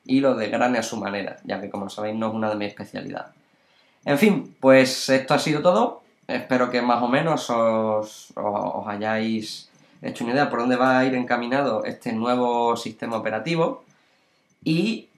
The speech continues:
espero que os guste o que, o que al menos le deis una oportunidad. Eh, yo lo veo muy curioso,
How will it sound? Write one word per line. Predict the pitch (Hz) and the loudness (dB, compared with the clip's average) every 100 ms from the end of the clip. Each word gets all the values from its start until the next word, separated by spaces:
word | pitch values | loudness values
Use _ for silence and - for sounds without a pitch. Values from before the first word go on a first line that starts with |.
| - | -10
espero | - - 123 117 | -8 -6 -4 -4
que | 120 113 113 | -4 -2 -2
os | 110 107 | -2 -2
guste | 147 175 - 202 311 - _ _ _ | -2 -2 2 2 0 -10 _ _ _
o | 95 104 | -10 -8
que, | 104 101 104 104 101 101 - - | -8 -6 -4 -6 -8 -10 -14 -12
o | - - | -12 -8
que | |
al | 104 | -6
menos | 104 113 117 127 127 - | -2 -2 2 2 2 -2
le | - 101 104 | -8 -6 -6
deis | 107 110 | -6 -4
una | 107 | -2
oportunidad. | 110 107 110 113 156 - - _ _ _ _ _ _ | -2 -4 -4 0 0 0 -8 _ _ _ _ _ _
Eh, | - 117 117 113 | -6 -4 -2 -2
yo | 123 | 0
lo | 123 | 0
veo | 123 | 0
muy | 123 123 | -2 -2
curioso, | 127 175 - 147 | -2 -2 -2 -6